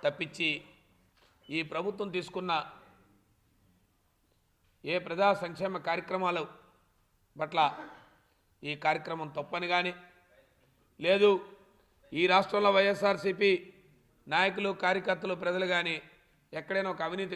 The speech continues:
కార్యక్రమం చేస్తున్నారని కానీ, ఇలాంటి ఎక్కడా కూడా ప్రస్తావనలు లేవు. ఎంతసేపు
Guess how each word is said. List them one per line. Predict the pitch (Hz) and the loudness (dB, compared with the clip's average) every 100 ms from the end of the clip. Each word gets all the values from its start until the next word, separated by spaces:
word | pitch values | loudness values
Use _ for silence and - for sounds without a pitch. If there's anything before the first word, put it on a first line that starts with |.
| 165 | -4
కార్యక్రమం | 170 180 196 196 185 | -4 -2 -4 -4 -6
చేస్తున్నారని | 175 165 180 175 165 156 156 | -6 -8 -6 -4 -4 -4 -2
కానీ, | 165 170 147 - _ _ _ _ _ _ _ _ _ - _ _ _ _ _ _ _ _ _ _ _ _ _ _ _ _ _ _ - | -2 -2 -6 -10 _ _ _ _ _ _ _ _ _ -20 _ _ _ _ _ _ _ _ _ _ _ _ _ _ _ _ _ _ -6
ఇలాంటి | 156 180 175 165 156 - - _ _ _ | 0 0 0 -2 -4 -12 -20 _ _ _
ఎక్కడా | 180 - 175 170 | -10 -4 -2 0
కూడా | 160 160 143 - - - _ _ _ _ _ _ _ _ _ _ _ _ _ _ _ _ | 0 0 -2 -4 -14 -20 _ _ _ _ _ _ _ _ _ _ _ _ _ _ _ _
ప్రస్తావనలు | 147 - 165 156 143 147 | -6 -4 -2 0 0 -2
లేవు. | 143 - - _ _ _ _ _ _ _ _ _ _ _ _ _ _ _ _ _ _ _ _ _ _ _ _ _ _ _ _ _ _ _ _ | -2 -6 -20 _ _ _ _ _ _ _ _ _ _ _ _ _ _ _ _ _ _ _ _ _ _ _ _ _ _ _ _ _ _ _ _
ఎంతసేపు | 143 175 196 190 196 202 | -8 -2 0 2 2 6